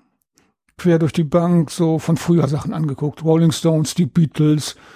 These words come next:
so wie das so losging, neunzehnhundertvierundsechzig. Die Beatles. Die Beatles. Was haben die Mädchen geschrien? Man konnte die Musik kaum hören. Unvorstellbar. Das, sowas gibt es heute nicht mehr. Heute bei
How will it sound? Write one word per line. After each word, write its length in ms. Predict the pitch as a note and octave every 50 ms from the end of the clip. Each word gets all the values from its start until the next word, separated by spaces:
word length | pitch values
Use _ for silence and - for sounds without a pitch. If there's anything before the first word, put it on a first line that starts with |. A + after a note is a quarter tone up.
| - - - - _ _
so 220 | - - D3 C3+ C#3+
wie 60 | D#3
das 160 | D#3+ C#3 -
so 120 | - D#3
losging, 440 | D#3 D#3 E3+ F3+ E3+ - - F#3 F3+
neunzehnhundertvierundsechzig. 1400 | D#3+ E3+ E3+ - - D#3+ D#3 D3+ D3 - - - F3 D#3+ D#3 D#3+ C#3 D3+ D#3+ B2+ - - - - - - - - _ _ - - - _ _ - _ -
Die 60 | F3 E3+
Beatles. 580 | F3 G3 C#3+ - - - - - - - - _ _ _ _ _ _ _ _ _ _ _ _ _ _ _ _ _ _ _ _ _ _ _ _ _ _ _ _ _
Die 80 | F3+ F3
Beatles. 540 | D3 D3+ F3 - - - - - - - _ _ _ _ _ _ _ _ _ _ _ _ - - -
Was 300 | G3+ A#3+ - - - -
haben 220 | B3+ B3 A#3+ A3+
die 140 | G3 G3 F#3+
Mädchen 460 | F#3+ F#3+ G3 G3 F#3+ - - F#3 F3
geschrien? 600 | F3 F3 C#3+ - - - F3 D#3+ D3 D3 C#3+ C#3 - _ _ _ _ _ _ _ _ _ _ _ _ _ _ _
Man 300 | - F3 E3+ F3+ F#3+ F#3
konnte 260 | - F#3 F#3+ F3+ F#3 D3
die 100 | E3+ E3+
Musik 360 | D#3+ E3+ E3 D#3 G#3 G3 -
kaum 340 | - F#3+ F#3 F3+ F#3+ F#3 F3+
hören. 320 | F3+ E3 D#3 D#3+ F3 C4+ - _ _
Unvorstellbar. 1000 | - A3 A#3+ B3 A#3+ - - - G#3+ F3+ - - - F#3+ F3+ E3 D3+ D#3+ E3 D#3+
Das, 160 | C3+ A#2+ -
sowas 300 | - - - - - -
gibt 200 | - B3+ A#3+ -
es 180 | E3+ C#3+ - -
heute 240 | D3 D#3+ - D#3 E3+
nicht 160 | F3 C#3+ B2
mehr. 140 | D#3 D#3 - - - - -
Heute 160 | F#3 F3+ -
bei 220 | - F3+ F3 E3